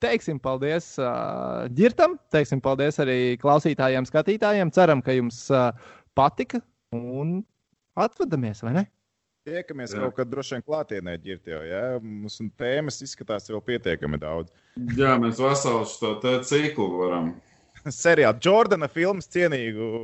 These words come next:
Speaker 2: jā, turpināt.
Speaker 3: Nākošā ciklā es varu izstāstīt par, eh, futbola spēlēm pret basketbolistiem. Mums bija klasika.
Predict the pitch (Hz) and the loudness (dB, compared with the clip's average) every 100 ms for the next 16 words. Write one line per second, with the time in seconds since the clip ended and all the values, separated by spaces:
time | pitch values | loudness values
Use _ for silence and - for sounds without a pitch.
0 | 107 117 120 127 113 135 139 123 95 151 | -6 -6 -4 -6 -10 -12 -10 -12 -2 2
1 | 180 175 151 143 - 165 175 147 131 135 | 2 2 -4 -8 -6 -6 -4 -2 -4 -6
2 | 135 151 151 139 123 - 117 113 120 113 | -6 -6 -4 -4 -4 -6 -8 -6 -6 -2
3 | 113 110 110 107 _ _ 139 151 131 117 | -2 -4 -8 -14 _ _ -4 -4 2 2
4 | 113 - - 131 127 123 117 104 110 107 | 2 -2 -2 0 2 2 0 -2 -4 -2
5 | 117 131 131 101 95 92 87 - 90 92 | 0 0 0 -4 -2 -2 -2 -4 -4 -2
6 | 92 90 95 92 - 107 110 - 85 - | -2 -2 -2 -2 0 0 2 0 -6 -10